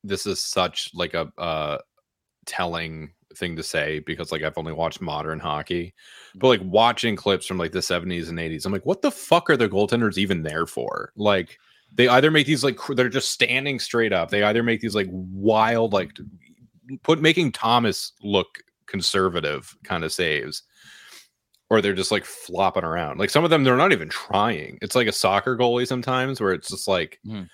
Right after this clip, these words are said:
Speaker 1: like, "Oh, I'm just not in position to make this save. I'm not even gonna move. That's just a goal."
Speaker 2: I'm not getting that one.
Speaker 1: <laughs> It's, it's in already. I'm sorry. I don't,
Speaker 2: Yeah.
Speaker 1: I don't know what
Speaker 2: It's
Speaker 1: to
Speaker 2: like
Speaker 1: tell you.
Speaker 2: free shot. Like, "Ah, I don't think I got this one, boys."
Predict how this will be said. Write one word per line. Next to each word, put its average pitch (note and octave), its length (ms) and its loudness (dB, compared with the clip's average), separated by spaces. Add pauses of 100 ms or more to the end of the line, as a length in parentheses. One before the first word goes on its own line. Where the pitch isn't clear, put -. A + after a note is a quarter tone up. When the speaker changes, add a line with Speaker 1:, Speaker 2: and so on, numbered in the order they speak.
(240)
Speaker 1:
like, A2 160 6
"Oh, A#2+ 280 6
I'm G#2 200 4
just G2 180 0
not F#2+ 220 2
in F2 80 -4
position E2+ 400 -4
to D#2+ 60 -4
make D2 200 -6
this D2+ 180 -2
save. D2+ 240 -2
I'm D#2 120 -4
not D2 200 -8
even D2 400 -14
gonna C#2 180 -8
move. C#2 500 -12
That's C2 220 -8
just - 240 -12
a D#2 60 -4
goal." D2 280 -2
Speaker 2:
I'm A#2+ 160 4
not B2+ 200 4
getting G#2+ 240 2
that G#2 200 4
one. F#2 220 -2 (180)
Speaker 1:
<laughs> - 140 4
It's, - 500 4 (200)
it's B2 340 2
in G#2 300 4
already. F2+ 500 2
I'm D#2 120 -6
sorry. D#2 420 -2
I E2 60 0
don't, D#3 100 0
Speaker 2:
Yeah. B2 240 8
Speaker 1:
I F2+ 80 0
don't G2+ 160 2
know A2 80 4
what G2+ 80 2
Speaker 2:
It's - 60 -6
Speaker 1:
to B2 60 6
Speaker 2:
like F#3+ 100 10
Speaker 1:
tell F2+ 220 2
you. F2+ 100 0 (100)
Speaker 2:
free E3+ 260 6
shot. D3 480 8
Like, C#3 220 6
"Ah, D#3 340 10
I - 20 6
don't D3+ 180 4
think D3+ 160 6
I C#3+ 100 10
got C#3 220 6
this B2+ 180 -4
one, B2 180 4
boys." B2 440 4